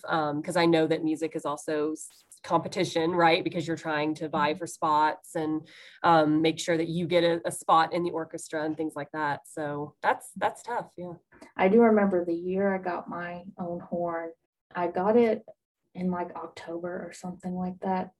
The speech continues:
Speaker 2: to prepare for All-State East auditions in Tennessee. That's kind of like the district auditions in Virginia. And, um, my parents were like, "No, no,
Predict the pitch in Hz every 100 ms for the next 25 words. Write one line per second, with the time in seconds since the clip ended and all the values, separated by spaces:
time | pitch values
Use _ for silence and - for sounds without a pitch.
0 | - - 175 175 180 175 175 170 - 170
1 | 170 170 170 170 - 175 180 - 185 175
2 | - 185 190 - - 190 185 185 - 190
3 | 190 170 165 - 170 175 - 180 180 165
4 | - 180 170 170 165 160 156 165 - 190
5 | 175 175 170 170 175 - 175 170 165 160
6 | - 165 160 156 160 165 - 175 165 165
7 | 160 - _ - 165 156 151 175 - _
8 | - 180 - 180 170 170 170 - 165 165
9 | -